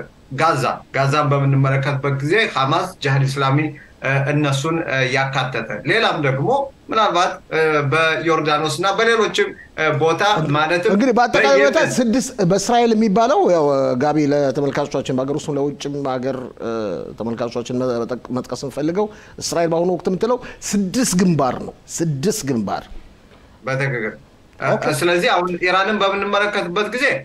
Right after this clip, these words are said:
Speaker 1: ከየመንም ሊሆን ይችላል። ይሄ
Speaker 2: ኦኬ።
Speaker 1: ዋነኛው አንደኛው ከ-፣ ግንባር ብሎ የሚታሰብበት ቀረብ ሆኖ የሚታየው ከኢራቅም ሊሆን ይችላል። ከኢራን፣ እ፣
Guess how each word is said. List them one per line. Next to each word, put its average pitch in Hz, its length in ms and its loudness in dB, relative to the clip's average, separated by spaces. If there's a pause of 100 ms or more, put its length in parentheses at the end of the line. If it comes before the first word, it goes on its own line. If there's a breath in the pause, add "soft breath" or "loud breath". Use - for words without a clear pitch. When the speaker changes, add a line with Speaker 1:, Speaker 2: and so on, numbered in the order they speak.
(160)
Speaker 1:
ከየመንም 190 640 2
ሊሆን 160 260 0
ይችላል። 123 360 -2 (260)
ይሄ 135 200 0
Speaker 2:
ኦኬ። - 140 -2
Speaker 1:
ዋነኛው 147 440 0
አንደኛው 147 420 -2 (100)
ከ-፣ 151 280 -2
ግንባር 151 380 0
ብሎ 135 160 0
የሚታሰብበት 135 760 -2
ቀረብ 139 300 -2
ሆኖ 135 160 0 (280)
የሚታየው 131 560 -2 (300 loud breath)
ከኢራቅም 185 600 0
ሊሆን 151 240 0
ይችላል። 147 380 -2 (200)
ከኢራን፣ 147 520 0 (160)
እ፣ 131 140 -4